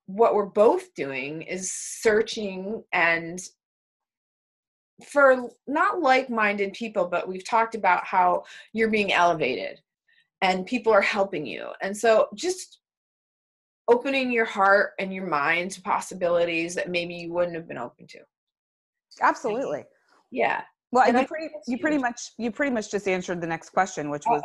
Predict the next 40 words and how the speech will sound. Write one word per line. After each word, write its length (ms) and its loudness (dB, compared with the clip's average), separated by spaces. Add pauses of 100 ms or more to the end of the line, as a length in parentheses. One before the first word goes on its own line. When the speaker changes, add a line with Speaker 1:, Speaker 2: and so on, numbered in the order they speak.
Speaker 2:
like, 100 -4
Speaker 1:
Uh-oh. 160 -18 (240)
Speaker 2:
how 220 6
can, 240 0 (180)
how 180 4
can 200 0
we 100 -2
utilize 840 0
the, 220 -2
the, 300 -2
the 120 -4
red 400 0
bench 340 0
concept 800 -8 (420)
in 560 -2 (100)
our 180 4
lives? 400 0
Because 360 -2
we 160 -2
can 300 -4
all 260 2
get 160 -2
lost 320 0
in 80 -8
our 100 -6
head, 260 -8
whether 240 0
we 160 -2
have 540 2 (420)
a 60 2
mental 580 0
illness 480 -4
or 220 -2
we 180 -6
don't. 420 -2
It's 180 -12
just 300 -10 (260)
day-to-day 460 -2
struggles 640 -4
and, 360 -8